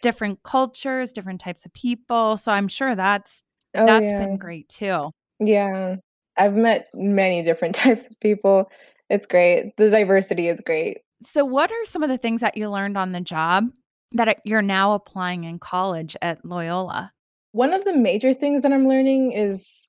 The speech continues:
Speaker 2: communication. Communication's key. So when I was an intern, I would have to, like, report. I worked a little bit with the accounting department, so I would have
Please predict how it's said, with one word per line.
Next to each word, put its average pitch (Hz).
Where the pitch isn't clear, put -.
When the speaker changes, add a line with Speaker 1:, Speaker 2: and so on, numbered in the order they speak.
Speaker 2:
communication. 214
Communication's 185
key. 170
So 196
when 240
I 226
was 233
an 240
intern, 208
I 190
would 190
have 190
to, 202
like, 175
report. 180
I 202
worked 208
a 220
little 196
bit 196
with 190
the 190
accounting 175
department, 208
so -
I 202
would 196
have 196